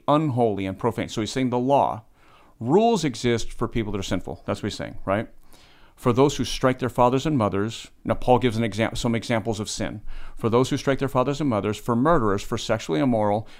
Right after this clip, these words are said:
men who practice homosexuality," listen up, "and enslavers, liars, perjurers, and whatever else is contrary to sound doctrine." So slavery's wrong, he says.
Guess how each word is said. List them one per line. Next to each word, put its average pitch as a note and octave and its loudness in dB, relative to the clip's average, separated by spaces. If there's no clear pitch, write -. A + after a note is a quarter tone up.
men B2+ 4
who D3+ 2
practice C3 -2
homosexuality," A2 0
listen A#2+ -4
up, G#2+ 0
"and A#2+ 4
enslavers, D3 0
liars, G#2 2
perjurers, G#2+ 0
and G#2 -4
whatever C3 0
else A2+ 2
is G#2+ -6
contrary A2 0
to A2 -2
sound F#2+ -4
doctrine." C3+ 2
So - -2
slavery's G3 2
wrong, F3+ 2
he A2+ 0
says. - -2